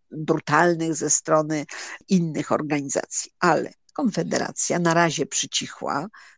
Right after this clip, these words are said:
na razie mówimy tylko o podatkach, ale nie ulega wątpliwości, że w tle i to, co Konfederacja do tej pory promowała, to są bardzo niebezpieczne hasła,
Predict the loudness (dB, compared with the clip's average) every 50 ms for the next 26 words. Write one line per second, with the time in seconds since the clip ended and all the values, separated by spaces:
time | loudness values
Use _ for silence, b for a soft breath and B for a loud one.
0 | B -2 2 4 4 4 2 2 -2 -6 -8 -8 -6 -6 -6 -6 -6 -6 -8 -10
1 | -12 _ -6 -6 -6 -4 -4 -6 -6 -6 -6 -8 -10 -12 -6 -2 2 2 2 2
2 | 0 -6 -16 B B B B B -6 -4 -2 -2 -2 -2 -4 -4 -2 -2 -2 -2
3 | 0 0 -2 0 -2 -4 -6 -8 -10 -4 0 2 2 2 0 -4 -10 -10 -10 -12
4 | -12 -16 b b b b -10 -6 -4 -4 -4 -4 -6 -12 -6 0 4 6 6 6
5 | 6 4 0 -4 _ -10 -10 -6 _ -2 -2 -2 -4 -8 -12 -10 -12 -14 -12 -10
6 | -8 -8 -8 -8 -8 -8 -8 -8 -8 -8 -6 -6 -6 -6 b b b _ _ _
7 | -12 -6 -2 0 0 0 -2 -6 -8 -8 -6 -4 -4 -4 -4 -6 -6 -8 -6 -6
8 | -6 -6 -6 -6 -6 -4 -2 -2 -2 -2 -4 B B B B B -4 -4 -2 -2
9 | -2 -4 -6 -6 -8 -10 -14 B B B B B B -8 -4 0 2 2 2 0
10 | -4 -10 -8 -8 -8 -8 -10 -14 _ -14 -12 -10 -8 -8 -8 -8 _ -10 -10 -8
11 | -8 -8 -8 -8 -6 -6 -4 -4 -4 -6 -8 -14